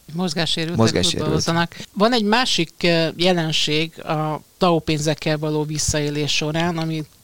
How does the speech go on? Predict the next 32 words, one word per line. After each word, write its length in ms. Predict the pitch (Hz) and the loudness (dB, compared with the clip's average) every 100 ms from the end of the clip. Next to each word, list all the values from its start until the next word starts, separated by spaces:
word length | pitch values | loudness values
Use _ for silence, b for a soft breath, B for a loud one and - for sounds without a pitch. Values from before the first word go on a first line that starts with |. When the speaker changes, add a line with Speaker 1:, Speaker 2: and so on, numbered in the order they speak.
| _ - | _ -4
Speaker 1:
sokkal 420 | - 208 - 151 | 0 0 0 0
károsabb, 500 | - 160 151 - 151 - | 0 0 0 -4 -6 -6
valószínűleg 640 | 147 156 156 156 156 156 | -4 -2 -4 -4 -4 -2
azt 160 | 156 | -2
mondod, 240 | 165 160 151 | -2 -2 0
hogy 160 | 151 - - - | 0 -2 -8 -8
Sziget-Szent 540 | - 180 160 - 160 | -2 2 2 0 -2
Miklós 320 | 156 160 151 156 | -2 -4 -4 -4
ugye 160 | 147 | -4
egy 140 | 151 - | -4 -6
kirívó 540 | 170 151 147 139 139 | -6 -2 -2 -4 -6
példa, 420 | - 143 143 143 147 | -4 -6 -4 -4 -2
ahol 220 | 147 139 | -2 -4
ez 180 | 143 151 | -4 -6
ott 200 | 147 151 | -6 -6
egy 200 | 147 147 | -4 -4
ilyen 340 | 147 147 151 B B - - | -2 -2 -4 B B -14 0
félbemaradt 580 | 180 160 156 156 156 | 2 4 2 2 0
stadionban 560 | - 170 156 156 156 151 | 0 0 2 2 0 0
manifestálódott, 920 | 160 160 156 147 160 156 160 165 170 | 0 0 0 0 2 2 2 0 0
de 140 | 160 156 | 2 2
hogy 280 | 165 165 - | 2 0 0
az, 260 | 185 190 | 2 4
ahogy 280 | 190 170 160 | 4 4 4
játszaniuk 560 | 175 190 - 165 156 - | 4 4 2 0 0 0
kell 260 | 170 151 | 2 2
a 60 | 143 | 2
kluboknak 640 | - 175 151 147 - 139 | 2 0 2 -2 -2 -4
a 60 | 147 | -2
tao 260 | - 156 | 0 0
pénzek 420 | 143 147 143 151 - | 0 -4 -2 -4 0
felhasználásával, 1000 | 151 147 151 - 160 160 - 165 175 | 0 2 0 -2 0 0 2 4 4